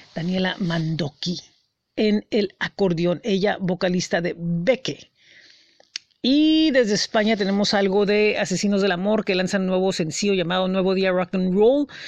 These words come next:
que, bueno, pues ellos, para ellos es un reinicio muy importante, algo que nuevamente, bueno, pues los hace regresar a sus raíces y, bueno, pues con esto ya darle el adiós final a su anterior ciclo, que termina con el tema Asesinos del Amor Rock and Roll y, bueno, pues ahora empiezan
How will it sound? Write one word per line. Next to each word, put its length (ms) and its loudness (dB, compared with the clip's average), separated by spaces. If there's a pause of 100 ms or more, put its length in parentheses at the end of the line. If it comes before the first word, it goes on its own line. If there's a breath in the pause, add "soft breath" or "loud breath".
(140 loud breath)
que, 80 -4
bueno, 140 2
pues 120 -2
ellos, 260 0
para 200 2
ellos 200 0
es 100 -2
un 100 4
reinicio 400 2
muy 160 2
importante, 800 0
algo 360 0
que 180 -2
nuevamente, 540 0
bueno, 160 0
pues 140 -2
los 180 -4
hace 380 -2 (340 loud breath)
regresar 460 0
a 80 2
sus 200 2
raíces 680 0
y, 120 0
bueno, 220 -2
pues 180 -8
con 180 -2
esto 260 -2
ya 340 -2 (360 loud breath)
darle 760 0
el 180 -2
adiós 440 0
final 500 0
a 100 -4
su 280 -6
anterior 420 -2
ciclo, 460 -2 (340 loud breath)
que 240 -4
termina 600 0
con 180 -2
el 160 -4
tema 380 -2
Asesinos 460 0
del 120 0
Amor 180 -2
Rock 180 -2
and 140 -2
Roll 300 2
y, 40 -4
bueno, 200 0
pues 180 -6
ahora 240 0
empiezan 600 -4